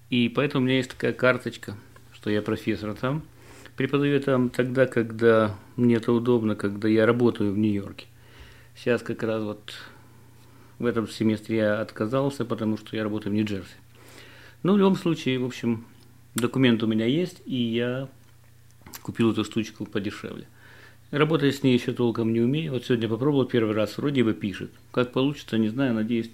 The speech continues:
неплохо. Итак, сегодняшняя основная тема подкаста будет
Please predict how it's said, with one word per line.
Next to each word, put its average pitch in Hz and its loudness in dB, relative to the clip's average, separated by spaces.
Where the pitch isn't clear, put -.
неплохо. 104 0
Итак, 151 4
сегодняшняя 151 4
основная 147 4
тема 131 4
подкаста 123 2
будет 110 0